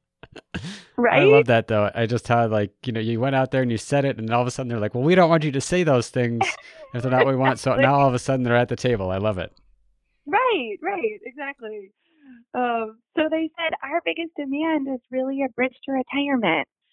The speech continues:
Speaker 2: because so many of the workers are really close to retirement age. And if that coal plant closes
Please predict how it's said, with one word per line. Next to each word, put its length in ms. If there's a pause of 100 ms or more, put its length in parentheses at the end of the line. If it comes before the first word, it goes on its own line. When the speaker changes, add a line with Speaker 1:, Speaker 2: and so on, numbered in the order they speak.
(120)
Speaker 2:
because 240 (100)
so 160
many 240
of 80
the 100
workers 640 (220)
are 120
really 180
close 240 (100)
to 60
retirement 580
age. 320 (840)
And 100
if 160
that 160
coal 180
plant 300
closes 460